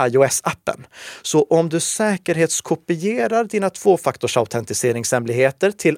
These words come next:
iCloud, då får Apple tillgång till dem. Det här tror jag inte att är ett jätteproblem för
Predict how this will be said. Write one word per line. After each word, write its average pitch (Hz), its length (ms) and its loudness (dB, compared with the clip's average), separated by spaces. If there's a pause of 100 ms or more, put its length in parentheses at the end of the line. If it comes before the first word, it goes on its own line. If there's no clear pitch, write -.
iCloud, - 480 -4 (920)
då 196 260 8
får 175 400 4
Apple 135 580 0
tillgång 131 520 2
till 151 300 0
dem. - 160 -10 (1200)
Det 139 200 2
här 156 420 2 (280)
tror 254 320 2
jag 147 140 6
inte 127 240 0
att 127 120 0
är 139 200 2
ett 123 180 0
jätteproblem 131 760 0
för 120 380 2